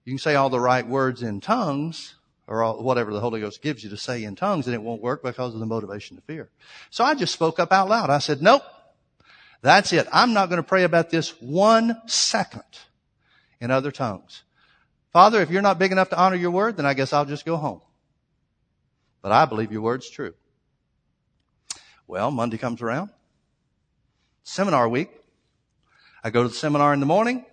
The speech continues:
went to afternoon healing school, prayer school and healing school. They had a combina-, a combined thing. They didn't have healing school that week. They combined them both into one prayer meeting. And, uh, <clears throat> Patsy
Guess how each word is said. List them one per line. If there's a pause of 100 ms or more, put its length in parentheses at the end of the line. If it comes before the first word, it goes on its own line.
(420)
went
to
afternoon
healing
school,
prayer
school
and
healing
school. (840)
They
had
a
combina-,
a
combined
thing.
They
didn't
have
healing
school
that
week.
They
combined
them
both
into
one
prayer
meeting. (880)
And,
uh, (340)
<clears throat>
Patsy